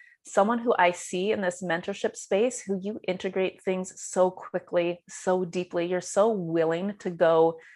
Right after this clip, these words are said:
deep within yourself and to truly shift into the embodiment of who you desire to be. You know yourself, you trust yourself, and I absolutely love standing in sacred witness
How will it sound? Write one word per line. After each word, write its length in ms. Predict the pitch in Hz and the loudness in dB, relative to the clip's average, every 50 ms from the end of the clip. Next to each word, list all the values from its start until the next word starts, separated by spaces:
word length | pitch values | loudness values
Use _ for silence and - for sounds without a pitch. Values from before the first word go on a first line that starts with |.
| _ _ - - 165 156 | _ _ -10 -8 -8 -4
deep 320 | - 180 170 175 - _ - | -2 0 0 0 -2 _ 0
within 600 | 170 175 170 - - - - 175 170 165 175 175 | 0 0 0 -2 -12 -4 2 2 2 4 2 0
yourself 800 | 175 175 175 175 165 156 - - 165 151 147 156 180 180 - - _ _ _ _ _ _ _ - | -6 -4 -4 -4 -4 -4 -2 2 2 4 4 4 2 -2 -6 -20 _ _ _ _ _ _ _ 0
and 420 | 185 175 170 165 165 165 165 165 - - - | 2 4 4 4 4 2 0 -4 -8 -8 -10
to 100 | 190 175 | -10 -8
truly 720 | - - - - - 190 208 277 320 320 320 302 - _ _ _ _ _ _ _ | -6 -8 -6 0 0 2 2 2 0 0 0 -2 -6 _ _ _ _ _ _ _
shift 460 | - - - - - 185 185 185 - | -12 -10 -6 2 2 2 2 2 -4
into 260 | 190 180 185 - - | -6 -6 -6 -8 -6
the 140 | 180 185 180 | -6 -4 -2
embodiment 640 | 170 165 165 156 156 147 156 170 175 185 202 202 - - | -2 -2 0 2 4 4 4 2 0 -4 -4 -6 -6 -6
of 160 | 175 170 - - - - - | -8 -8 -8 -10 -20 -12 -6
who 260 | - 202 208 208 214 | -4 -2 -2 -2 -2
you 200 | 214 202 190 185 | -4 -4 -4 -2
desire 460 | 165 175 165 - 156 156 156 160 160 | -2 -2 0 2 2 4 4 2 0
to 180 | 160 - - 175 | -2 -4 -8 -8
be. 340 | 165 175 160 156 156 156 156 | -2 -2 -2 -2 -2 -4 -4
You 140 | 165 165 160 | -6 -6 -4
know 240 | 165 165 165 170 185 | -4 -4 -4 -2 -2
yourself, 500 | 190 190 180 170 - - 185 175 175 175 - _ _ - _ _ _ - | -2 -2 -4 -4 0 2 4 4 4 2 -2 _ _ -20 _ _ _ -8
you 100 | 175 165 | -8 -8
trust 520 | - - - - 180 175 - - - - 196 | -6 -8 -4 -2 -2 -2 -2 -6 -8 -4 -4
yourself, 500 | 185 180 - 190 170 165 165 170 - - - | -4 -2 2 2 4 4 4 2 -2 -6 -6
and 440 | 175 170 165 165 165 165 165 160 165 - - | -2 -2 0 0 -2 -2 -4 -6 -8 -8 -4
I 180 | - 170 160 - | -2 -2 0 0
absolutely 500 | 156 160 - - - 180 170 - 170 165 | -2 -6 -6 -4 -4 -4 -2 0 0 -2
love 340 | 156 156 151 147 147 147 147 | 2 2 2 2 2 0 -2
standing 440 | - - - 160 156 156 156 156 - - | -10 -2 0 0 2 2 0 -6 -6 -8
in 100 | 165 151 | -10 -10
sacred 420 | - - 165 160 - 160 151 151 | -4 -2 -2 0 0 -2 -2 0
witness 400 | 147 147 - - 160 156 160 - | 0 0 0 0 -2 -6 -6 -4